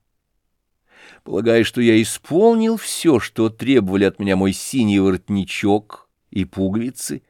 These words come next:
и что всем очень понравился, я находился в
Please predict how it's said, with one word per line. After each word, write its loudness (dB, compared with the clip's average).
и -8
что -2
всем 2
очень 0
понравился, 0
я 2
находился -4
в -2